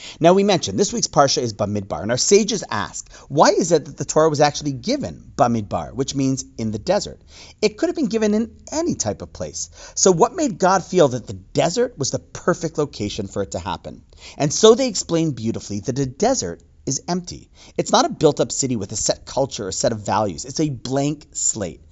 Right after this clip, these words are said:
And why is that important? Well, because one of the key ways to prepare for receiving Torah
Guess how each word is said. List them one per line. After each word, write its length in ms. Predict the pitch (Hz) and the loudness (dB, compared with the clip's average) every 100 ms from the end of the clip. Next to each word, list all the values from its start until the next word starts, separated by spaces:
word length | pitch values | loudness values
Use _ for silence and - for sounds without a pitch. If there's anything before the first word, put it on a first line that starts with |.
| - - 131 | -20 -10 0
And 180 | 143 | 2
why 180 | 143 160 | 4 4
is 120 | 185 | 4
that 140 | 185 165 | 2 0
important? 480 | 151 - 143 196 - - - - - | -2 -4 -6 -8 -12 -20 -20 -20 -4
Well, 100 | 170 | 0
because 260 | 196 208 156 | 6 6 4
one 140 | 247 | 0
of 60 | 302 | 0
the 60 | |
key 400 | - - - 208 | -6 -6 -4 -2
ways 400 | 220 170 165 151 | 0 2 2 0
to 80 | - | -4
prepare 440 | 139 131 - 147 151 | -8 -6 0 0 0
for 160 | 147 | -2
receiving 500 | 123 - 139 117 104 | -2 -2 -2 -2 -4
Torah 420 | - 107 139 208 | -4 -2 -2 -4